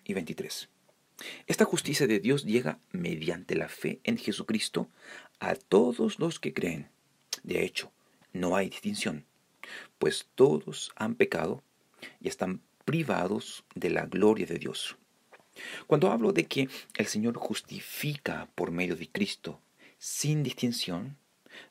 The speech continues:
me refiero a la idea que un obispo anglicano dramáticamente expresó en una ocasión.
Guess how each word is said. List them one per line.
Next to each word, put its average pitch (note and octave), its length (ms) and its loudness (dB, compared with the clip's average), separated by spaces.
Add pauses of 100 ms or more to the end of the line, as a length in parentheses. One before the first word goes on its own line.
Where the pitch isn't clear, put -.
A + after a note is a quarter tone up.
me A2+ 100 4
refiero D#3 340 2
a A#2 80 4
la A2 80 6
idea A#2 300 0
que A2 260 2
un A#2 160 4
obispo A2 380 2
anglicano G2 640 0 (540)
dramáticamente A#2 920 0
expresó - 840 -2
en G#2 80 -4
una G2 140 0
ocasión. - 340 -6